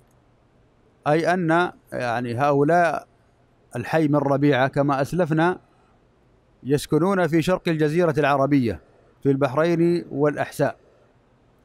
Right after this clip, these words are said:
يسكنون في شرق الجزيرة العربية، وبينهم وبين المدينة النبوية التي يسكنها الحبيب صلى الله عليه وآله وسلم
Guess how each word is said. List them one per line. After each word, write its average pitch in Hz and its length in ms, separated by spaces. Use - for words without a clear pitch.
يسكنون 165 600
في 147 160
شرق 170 320
الجزيرة 143 680
العربية، 127 680
وبينهم 180 760
وبين 160 380
المدينة 151 840
النبوية 147 800
التي 139 460
يسكنها 156 800
الحبيب 139 480
صلى 135 260
الله 135 320
عليه 131 320
وآله 131 280
وسلم 190 600